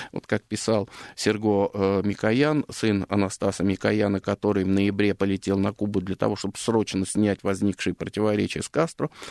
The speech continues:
как он пишет в своей книге, «Всё могло бы быть сделано, э, на более высоком уровне, а, обладая Хрущёв хоть, хоть граном профессионализма во внешней политике». потому что можно было не размещать эти ракеты,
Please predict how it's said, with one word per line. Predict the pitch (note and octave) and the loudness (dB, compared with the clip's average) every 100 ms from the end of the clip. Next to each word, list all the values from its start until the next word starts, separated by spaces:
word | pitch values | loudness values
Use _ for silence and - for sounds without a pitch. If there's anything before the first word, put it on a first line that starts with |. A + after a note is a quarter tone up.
| - - - - | -16 -16 -18 -6
как | A2 A2 | -2 0
он | G#2 | 0
пишет | - G#2+ - | 0 -4 -4
в | |
своей | - G#2 | -2 -2
книге, | G2+ C3+ B2 | 0 0 0
«Всё | - A#2+ | 0 0
могло | A#2 A2 A2 A#2 | 2 0 -2 -2
бы | G#2 | -2
быть | G#2 G2+ | -4 -4
сделано, | G2 A#2+ B2+ A2+ A2+ A2 - | -2 0 2 2 2 0 -2
э, | G2+ F#2 F#2 F2 F#2 E2+ | 0 0 2 2 2 2
на | F#2 G#2+ | 2 2
более | A2+ A2 G#2+ | 2 2 2
высоком | G#2+ G#2+ A2+ - G2+ - | 2 0 -2 0 0 0
уровне, | C3 B2+ B2+ B2+ - | 0 4 4 2 0
а, | G2 G2+ G2+ | 0 2 0
обладая | G#2+ G2+ G#2+ A2 A#2 | 0 -2 -2 0 0
Хрущёв | A2 G2 G#2 - B2+ - | 0 -6 -6 -2 -2 0
хоть, | A2+ - - - - | -4 -4 -20 -8 0
хоть | C3+ | 0
граном | C3 C3+ C3 A#2 G2+ - - - - F2+ - | 2 2 2 2 -2 -6 -20 -20 -12 -8 -2
профессионализма | A2+ - - G#2 G#2 A2 A#2 A2 G#2+ | -2 0 0 2 2 2 2 2 0
во | G#2 G2+ | 0 0
внешней | G#2+ G2 - F#2 | 2 0 0 -2
политике». | - G#2+ G2+ - - - _ - - - _ | 0 0 0 -6 -16 -20 _ -20 -20 -20 _
потому | - - F#2+ G2 F#2+ | -6 -2 0 2 0
что | - - G#2 G#2 | -2 -2 0 2
можно | G#2 A2 F#2+ G2+ | 2 2 0 -2
было | G2 G2 | 0 2
не | G2+ G2 | 4 2
размещать | G2 G2+ G2 - C3 C3 | 2 0 0 0 -2 -2
эти | - | -4
ракеты, | C#3 C#3 - C#3+ - | -2 -2 -2 -4 -4